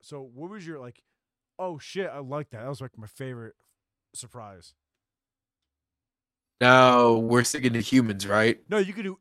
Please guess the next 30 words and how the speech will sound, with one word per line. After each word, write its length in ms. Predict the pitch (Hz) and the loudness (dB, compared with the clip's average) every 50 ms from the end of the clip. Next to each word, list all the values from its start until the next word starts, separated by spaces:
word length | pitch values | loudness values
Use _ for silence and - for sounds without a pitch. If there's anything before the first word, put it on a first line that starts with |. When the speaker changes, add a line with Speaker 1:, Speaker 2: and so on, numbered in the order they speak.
| _ - | _ -8
Speaker 1:
anything. 420 | 254 254 254 254 226 - - 175 156 | -8 -6 -6 -6 -8 -10 -10 -12 -12
Like, 140 | 139 113 | -14 -16
you 80 | 127 165 | -18 -16
were 100 | 165 143 | -16 -16
shocked. 520 | - - - - 170 160 156 143 135 _ | -16 -16 -14 -12 -12 -10 -10 -12 -14 _
Like, 100 | 131 127 123 - | -20 -20 _ -12
"Oh, 380 | 240 262 262 226 170 135 113 95 92 _ _ _ _ _ _ _ _ _ _ _ | -8 -6 -4 -4 -6 -8 -12 -18 _ _ _ _ _ _ _ _ _ _ _ _
get 80 | 254 _ | _ _
the 80 | - 240 | -20 -20
fuck 240 | - - 233 208 - | -14 -14 -14 -12 -12
outta 260 | 240 254 240 208 160 | -12 -12 -10 -10 -12
here." 360 | 131 123 117 104 92 87 85 _ _ _ _ | -12 -14 -16 -18 -20 -20 _ _ _ _ _
Like, 280 | 139 127 127 123 120 _ _ | _ -20 -20 -20 -20 _ _
you 60 | 139 | -20
know 80 | 143 | -20
what 80 | 143 143 | -20 -20
I 40 | 143 | -20
mean? 160 | 147 160 165 | -20 -4 6
Speaker 2:
Oh, 340 | 160 170 160 135 113 107 101 - - - - | 10 12 12 12 12 10 8 2 2 6 10
okay, 360 | 151 156 - - 123 - 117 | 10 10 8 6 4 6 8
Speaker 1:
It 40 | 117 | 8
Speaker 2:
then 80 | 117 117 | 8 6
Speaker 1:
could 80 | 113 - | 6 4
Speaker 2:
this 60 | - | 2
Speaker 1:
be 60 | - - - - - | 2 0 0 0 0
Speaker 2:
is, 60 | 110 | 4
Speaker 1:
the 20 | - 120 | 8 8
Speaker 2:
uh, 60 | 117 117 | 10 10
Speaker 1:
ending. 100 | - 120 139 | 10 12 12
Speaker 2:
easy. 200 | 165 170 - 240 | 12 12 12 12